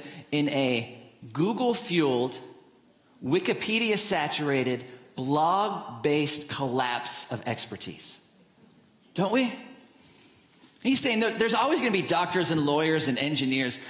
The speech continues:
and architects, but here's what he says I think that's so telling.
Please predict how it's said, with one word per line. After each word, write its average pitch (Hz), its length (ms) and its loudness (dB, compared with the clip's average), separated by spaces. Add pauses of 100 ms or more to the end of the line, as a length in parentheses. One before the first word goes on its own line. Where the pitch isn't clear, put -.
(100)
and 139 120 -2
architects, 165 520 0
but 170 140 0
here's 285 240 2
what 254 100 2
he 180 60 4
says 165 280 2
I 147 60 2
think 151 240 -2
that's 147 180 0
so 135 140 0
telling. 120 380 0